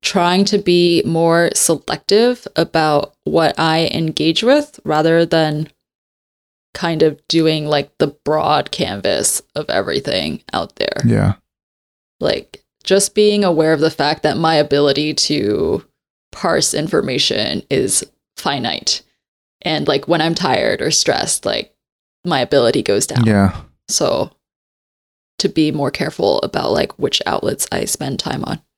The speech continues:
Speaker 2: It is interesting 'cause truth today is so paramount to media, and building that connection and that brand of truth, keep thinking, like,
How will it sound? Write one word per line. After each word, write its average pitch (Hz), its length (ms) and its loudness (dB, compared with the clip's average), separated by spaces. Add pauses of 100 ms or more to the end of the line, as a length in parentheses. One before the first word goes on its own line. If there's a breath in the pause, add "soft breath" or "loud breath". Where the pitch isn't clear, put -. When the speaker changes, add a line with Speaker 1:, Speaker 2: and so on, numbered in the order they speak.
(200)
Speaker 2:
It 151 140 2
is 185 100 2
interesting 139 460 2
'cause 110 420 2 (1400)
truth - 680 0 (100)
today 120 440 4
is 107 480 2 (220)
so - 240 0
paramount 107 500 2
to 104 60 2
media, 135 680 4 (800)
and 101 260 0
building 113 400 4 (720)
that 104 340 0
connection 107 680 2
and 101 200 4
that 92 340 0
brand 98 280 2
of 90 120 -2
truth, - 500 0 (360)
keep - 200 -2
thinking, 107 520 2
like, 90 400 0